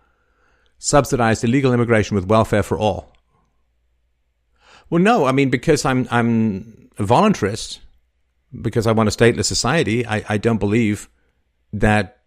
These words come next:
the government should mandate this stuff at all. No, I mean, this, this should be something that is subject to, uh, scientific review. Uh, it should be something that, you know, can they spread out the vaccines a little bit more? Um, and, uh,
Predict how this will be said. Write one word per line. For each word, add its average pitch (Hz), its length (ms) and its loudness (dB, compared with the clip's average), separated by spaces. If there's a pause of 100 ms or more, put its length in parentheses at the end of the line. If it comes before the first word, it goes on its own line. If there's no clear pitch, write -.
(160)
the 117 120 -8
government 113 340 0
should 107 160 -4
mandate 113 640 -2
this 123 140 -4
stuff - 300 -6
at 123 40 -2
all. 190 320 -4
No, 160 200 -4
I 87 80 -10
mean, 90 200 -6
this, 92 200 -8
this 110 260 -8
should 104 200 -6
be 107 140 -2
something 107 360 -4
that 92 120 0
is 92 220 -2 (760)
subject 110 840 -2 (260)
to, 98 640 -2
uh, 85 240 -6
scientific 110 640 -4
review. 185 500 0
Uh, 95 240 0
it 101 160 -6
should 98 220 -4
be 104 80 -2
something 98 440 -2
that, 90 200 -2
you 101 80 -2
know, 87 100 -2
can 95 200 0
they 92 100 0
spread 107 320 0
out 98 160 -2
the 90 60 -10
vaccines 107 480 -2
a 98 40 0
little 95 200 0
bit 87 160 -4
more? 147 340 0 (340)
Um, 87 480 -4
and, 90 460 -6 (180)
uh, - 300 -20